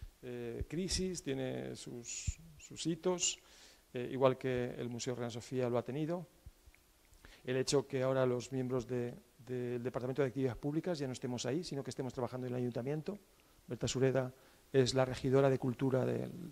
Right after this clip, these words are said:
de la ciudad de Barcelona y yo estoy trabajando en el Ayuntamiento de Madrid. Es decir, ya no estamos en el museo, nos hemos, hemos saltado a otro sitio, ¿no? Y, y la red, eh,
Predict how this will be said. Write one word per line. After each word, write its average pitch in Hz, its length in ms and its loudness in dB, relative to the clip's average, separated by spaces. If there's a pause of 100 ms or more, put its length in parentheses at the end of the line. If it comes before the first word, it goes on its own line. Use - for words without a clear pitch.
(200)
de 131 360 -4
la 127 80 -2
ciudad 139 160 2
de 139 60 2
Barcelona 139 440 0 (360)
y 120 100 0
yo 127 100 8
estoy 120 200 2
trabajando 123 300 -2
en 127 40 2
el - 60 2
Ayuntamiento 123 280 0
de 123 60 2
Madrid. 127 240 6
Es - 840 -14
decir, 135 140 8
ya 135 60 12
no 135 40 8
estamos 147 300 10
en 139 60 8
el 135 60 8
museo, 131 320 8
nos - 160 -2
hemos, 135 300 0
hemos 147 160 10
saltado 147 300 12
a 139 40 10
otro - 140 0
sitio, - 320 -2 (240)
¿no? 202 80 -10 (840)
Y, 135 420 12
y 131 640 10
la 139 180 12
red, 151 440 12
eh, 127 460 12